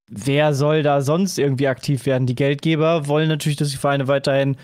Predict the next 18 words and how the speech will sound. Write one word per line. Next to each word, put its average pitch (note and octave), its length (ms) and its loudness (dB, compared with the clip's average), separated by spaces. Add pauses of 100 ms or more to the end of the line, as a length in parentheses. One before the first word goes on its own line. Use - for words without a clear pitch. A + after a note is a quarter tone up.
(280)
erfolgreich D3 520 -2
sind. F3+ 320 0
Also C3 240 0
da C3 180 0
wird C3 160 -4
keiner C3+ 320 0
denen D3 200 0
den D3+ 180 0
Haaren D#3 260 0
abschnüren. E3 600 -2 (680)
Beziehungsweise B2 400 -2
sie A#2 100 -2
wollten B2 200 -2
ja A#2 80 0
selber A#2 320 0
die D3+ 140 0
Superliga. D#3+ 680 -2 (1120)
Also, A#2 420 -8